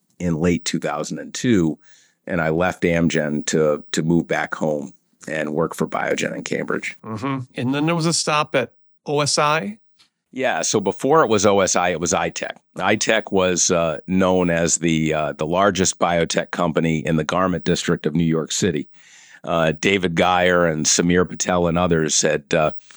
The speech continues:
Speaker 1: had actually, and, and Tony Adamus, who ended up working a lot at Genentech on Lucentis and, and, and other ophthalmic,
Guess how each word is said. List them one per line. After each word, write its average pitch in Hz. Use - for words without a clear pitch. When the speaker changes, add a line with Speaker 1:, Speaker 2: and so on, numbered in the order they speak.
Speaker 1:
had 85
actually, 87
and, 85
and 82
Tony 90
Adamus, 85
who 76
ended 92
up 82
working 85
a 76
lot 82
at 80
Genentech 82
on 76
Lucentis 80
and, 76
and, 78
and 80
other 92
ophthalmic, 80